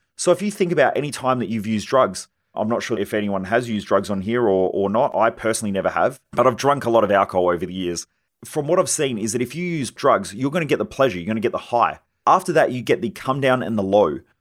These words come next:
Now, if you're not prepared for the low or the come down, then you're just gonna get it anyway. And so a lot of people want the high without the low. You know, there are a lot of people out there right now who are gambling. Gambling rates are going up as far as I can see at the moment statistically.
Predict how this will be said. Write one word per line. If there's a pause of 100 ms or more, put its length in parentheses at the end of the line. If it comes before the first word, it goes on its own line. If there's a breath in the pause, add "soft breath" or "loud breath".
(260)
Now,
if
you're
not
prepared
for
the
low
or
the
come
down,
then (200)
you're
just
gonna
get
it
anyway. (180)
And
so
a
lot
of
people
want
the
high
without
the
low. (480)
You
know,
there
are
a
lot
of
people
out
there
right
now
who
are
gambling.
Gambling
rates
are
going
up (160)
as
far
as
I
can
see
at
the
moment
statistically.